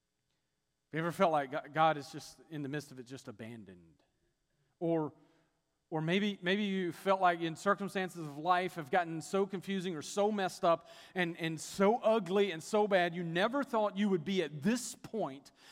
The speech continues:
And so maybe you just say, "God must have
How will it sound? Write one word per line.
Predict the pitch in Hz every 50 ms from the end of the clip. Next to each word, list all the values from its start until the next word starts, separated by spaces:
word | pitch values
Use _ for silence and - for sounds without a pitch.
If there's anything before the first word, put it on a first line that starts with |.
| - -
And | 190 190 170
so | - - 214 208 190
maybe | 180 196 247 294 320
you | 320 302 285 247
just | - 233 220 - -
say, | 220 226 208 190 180 170 - - _ _ _ _ _ _ _ _ _ _ _ _ _ _ _ _ _ _ _ _ _ -
"God | 165 180 156 139
must | 170 180 170 - -
have | 180 160 127